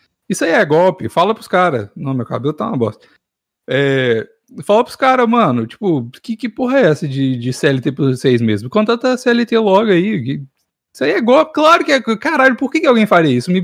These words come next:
dê um motivo pra, pra, pra, pra pessoa fazer P J por seis meses, se não for,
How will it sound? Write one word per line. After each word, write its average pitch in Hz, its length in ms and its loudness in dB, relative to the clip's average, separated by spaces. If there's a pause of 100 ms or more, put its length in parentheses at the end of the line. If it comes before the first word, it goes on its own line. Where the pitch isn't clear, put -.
(100)
dê 165 200 2
um 226 280 4
motivo 185 600 0 (800)
pra, 160 180 4
pra, 156 220 4
pra, 156 160 -2
pra 160 180 0
pessoa 156 300 0
fazer 147 240 2
P 139 200 4
J 143 280 4
por 147 180 -4
seis 151 240 0
meses, 160 220 2
se 190 120 -4
não 175 160 0
for, 147 360 0